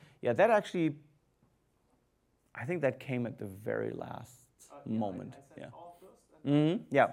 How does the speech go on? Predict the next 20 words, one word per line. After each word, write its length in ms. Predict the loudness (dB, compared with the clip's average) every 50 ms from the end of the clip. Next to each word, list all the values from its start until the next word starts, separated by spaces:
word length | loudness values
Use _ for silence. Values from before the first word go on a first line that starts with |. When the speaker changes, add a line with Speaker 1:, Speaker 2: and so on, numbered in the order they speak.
| 0 4 8
Speaker 1:
Hour, 220 | 8 8 8 6
so 120 | 4 4
we 120 | 4 6 6
have 160 | 6 6 6
hours 300 | 8 8 8 8 6 4
and 120 | 2 0
minutes 320 | 0 0 0 -2 -4 -4 -6
now. 160 | -6 -4 -4
We 120 | -2 -2
have 120 | -2 -2 -2
the 80 | -2
hands 240 | -2 -2 -2 -2 -4
for 80 | -4 -2
the 100 | 2 2
hours 260 | 4 4 2 2 0
and 120 | -2 -2
the 40 | -2
minutes. 360 | -2 -2 -4 -6 -8 -10 -14 -20 _
Speaker 2:
Yes. 100 | _ -20 _ -20 _ _ _ _
Speaker 1:
Um, 340 | 2 4 4 4 4 0 -2